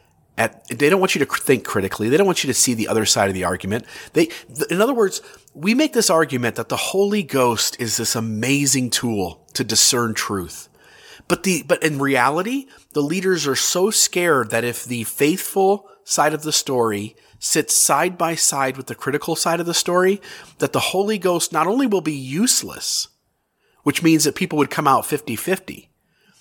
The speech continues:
but in fact, somehow Satan's ability trumps the Holy Ghost tenfold. Because for every hundred people who go down the rabbit hole, I have to believe by my own anecdotal data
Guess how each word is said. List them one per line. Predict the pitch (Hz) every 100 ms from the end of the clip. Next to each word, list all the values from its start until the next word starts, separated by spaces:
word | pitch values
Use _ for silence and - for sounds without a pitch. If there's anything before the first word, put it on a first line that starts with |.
| _ -
but | 180
in | 170
fact, | - 220 269 - -
somehow | - 247 285 196 151
Satan's | - - 208 277 294 160 123 117
ability | 113 107 101 107 - - _ -
trumps | - 190 214 311 -
the | - 135
Holy | 135 127
Ghost | 123 120 117 - -
tenfold. | - 220 - - - - _ _ _ _
Because | - - 202 -
for | -
every | 226 302
hundred | 226 208 196 160
people | - 208 208 135
who | 131
go | 139
down | 135 127
the |
rabbit | 110 123 190
hole, | 208 220 240 - _ _ _ - _
I | 165
have | - 233 254 -
to | 160
believe | 143 160 165 131
by | 135 131
my | 127 123
own | 147 156 151
anecdotal | 143 135 143 131 113
data | 135 165 95